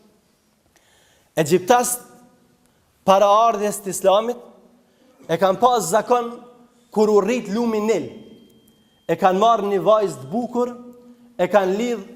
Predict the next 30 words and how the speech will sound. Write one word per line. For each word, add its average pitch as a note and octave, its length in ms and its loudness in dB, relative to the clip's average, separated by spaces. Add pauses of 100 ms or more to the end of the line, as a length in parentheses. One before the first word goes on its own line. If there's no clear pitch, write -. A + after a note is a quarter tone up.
(140)
edhe G#3 220 4
e G3+ 80 -4
kanë F#3+ 260 2
gjuar, G3 160 2
e G3+ 60 -2
kanë F3+ 120 0
bërë G3 220 0
kurban F3 240 0
për E3 160 -6
lumin D3+ 260 -2
Nil. A2+ 140 -12 (580)
Kanë G#3+ 300 0
besu A3+ 320 2
nëse A3 320 2
e G3 80 2
marrin A#3 460 2
dhe G#3+ 160 2
veprojnë G#3+ 340 0
kësaj, B3 460 2 (680)
lumi A#3 400 0
Nil B3+ 320 0 (1040)
ka A3+ 140 2
me A#3 160 2
ranë A3 240 2
shtrat F3 380 0
vetën. A2+ 300 -12 (1200)
Ka A3 160 2
mu A3 160 0
normalizu G3+ 560 0
rrjedha C#3+ 320 -4